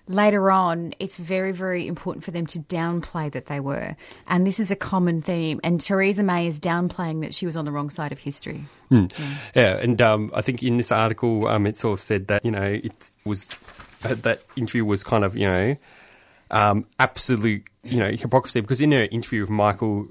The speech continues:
Speaker 2: um, Crick, you know, Theresa May praised Nelson Mandela's calm and statesman-like approach to fighting inju-,
Speaker 1: <laughs>
Speaker 2: injustice, conveniently forgetting that it was, you know,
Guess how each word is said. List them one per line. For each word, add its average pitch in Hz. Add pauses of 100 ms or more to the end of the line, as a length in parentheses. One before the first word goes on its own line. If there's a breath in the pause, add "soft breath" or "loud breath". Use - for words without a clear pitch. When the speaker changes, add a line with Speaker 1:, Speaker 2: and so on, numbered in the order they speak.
(140)
Speaker 2:
um, 104
Crick, -
you 123
know, 107
Theresa 123
May 101
praised 117
Nelson 107
Mandela's 98
calm 107
and 95
statesman-like 95
approach -
to -
fighting 98
inju-, 95
Speaker 1:
<laughs> -
Speaker 2:
injustice, 101 (260 loud breath)
conveniently 151
forgetting 107
that 101
it 104
was, 98 (380 loud breath)
you 110
know, 101